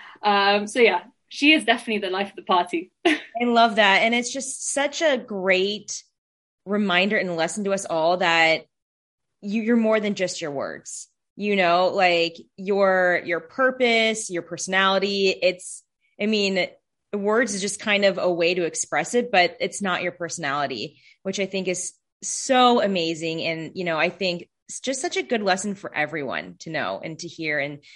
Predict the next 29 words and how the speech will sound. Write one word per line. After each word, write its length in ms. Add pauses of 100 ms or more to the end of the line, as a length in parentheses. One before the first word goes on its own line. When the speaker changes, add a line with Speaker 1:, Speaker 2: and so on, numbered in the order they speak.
(260)
Speaker 2:
to 100
be 180
connected 460
with 140
Tara 360
and 160
you. 440 (800)
Speaker 1:
Hundred, 340
hundred 340
percent. 600
And 240
all 160
these 140
artists, 580 (840)
their, 420 (540)
their 160
art 280
is 120
so 200
communicative. 760
It's 200
just, 240
there's 280
so 300
much 520
story 1080
and 200
passion 640
and 140